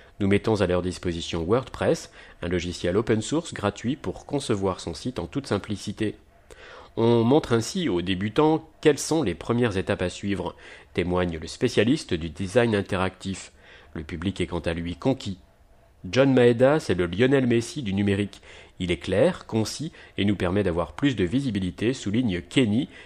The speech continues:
diplômé en arts plastiques. Son logiciel est à la portée de tous, et chacun d'entre nous peut créer un site propre sans débourser un euro. Sortis de ces masterclass, les demandeurs d'emploi ajoutent un point d'orgue à leur C V. C'est une référence.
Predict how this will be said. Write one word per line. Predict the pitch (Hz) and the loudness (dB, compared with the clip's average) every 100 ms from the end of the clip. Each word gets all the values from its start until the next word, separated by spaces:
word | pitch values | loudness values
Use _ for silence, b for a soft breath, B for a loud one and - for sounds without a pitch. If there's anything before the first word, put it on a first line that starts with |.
| B - | B -10
diplômé | 87 90 87 120 | -6 -2 2 2
en | 87 | 2
arts | 110 - | 0 -2
plastiques. | 98 - - 107 - _ b b b | -6 -4 -10 -10 -12 _ b b b
Son | - | -6
logiciel | 85 80 80 - 131 | -4 -4 -4 0 2
est | 92 | 2
à | 85 | -2
la | 82 | -2
portée | - - 139 | -4 -2 -4
de | |
tous, | - 123 - - b b b | -4 -8 -8 -16 b b b
et | 82 | -4
chacun | - 117 151 | 0 2 2
d'entre | 127 117 127 | 2 2 2
nous | 139 | 2
peut | 185 101 | 2 -2
créer | 90 - 151 139 | -4 2 2 4
un | 95 | 0
site | - 185 | -4 -8
propre | - - 131 - 120 - | -6 -2 -2 -2 -6 -6
sans | - 170 | -4 -2
débourser | 120 92 87 - 120 - | 0 -2 -4 -6 -6 0
un | 151 | 2
euro. | 131 101 98 - - B B B B | 4 4 2 -4 -20 B B B B
Sortis | - 107 - 110 | -2 -2 -2 -2
de | 110 | 0
ces | - | 2
masterclass, | 110 110 131 - - 165 - | 0 2 -2 0 0 0 -2
les | 90 | -4
demandeurs | 85 95 90 92 | 0 0 0 0
d'emploi | 98 117 - 156 - B B B | 0 -2 -2 -4 -4 B B B
ajoutent | 104 123 185 - | 0 2 0 0
un | 85 | -2
point | - 127 110 | -2 0 2
d'orgue | 104 135 98 | 2 2 2
à | |
leur | 92 101 | 0 0
C | - 95 | -2 0
V. | 90 - b b b | -2 -6 b b b
C'est | - - | -10 -6
une | 85 | -4
référence. | 90 98 135 143 - - | -2 -2 0 -2 -4 -10